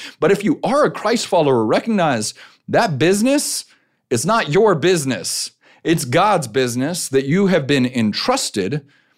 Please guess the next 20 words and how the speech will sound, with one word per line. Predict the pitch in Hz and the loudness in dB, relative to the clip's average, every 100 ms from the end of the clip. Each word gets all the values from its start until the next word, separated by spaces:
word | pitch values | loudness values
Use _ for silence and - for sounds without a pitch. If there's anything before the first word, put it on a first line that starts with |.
| _ - | _ -8
to | 113 | -4
steward | 107 - - 147 160 170 165 170 - _ _ - | -4 -4 -2 2 2 2 -2 -6 -12 _ _ -4
and | - 101 | -2 0
manage. | 110 104 87 - - - _ _ _ _ | 0 -2 -4 -8 -8 -10 _ _ _ _
And | 135 135 | -2 -2
so, | - 170 151 143 120 127 | 2 2 4 2 -2 -4
although | 135 143 127 196 247 240 139 | -2 0 2 2 2 0 -4
it | 139 - | -6 -2
is | 180 196 156 123 | 2 2 0 -4
an | 160 143 | -2 0
opportunity, | 139 147 123 117 - 147 120 104 85 - _ _ _ _ _ _ | 0 0 -2 -4 -2 0 0 -2 -6 -12 _ _ _ _ _ _
recognize | 107 143 202 226 175 160 147 | -2 0 0 0 0 0 -2
that | 143 139 | -4 -2
the | 123 | 0
opportunity | 131 160 135 104 190 190 196 196 196 | 2 0 -2 -6 -4 -2 -2 -2 -2
that | 143 120 | 0 0
is | 110 | 0
enveloped | 107 95 104 151 185 190 - - | -2 -2 0 2 2 0 -6 -6
and | 110 | -4
enmeshed | 101 101 143 175 - | -2 0 0 0 -2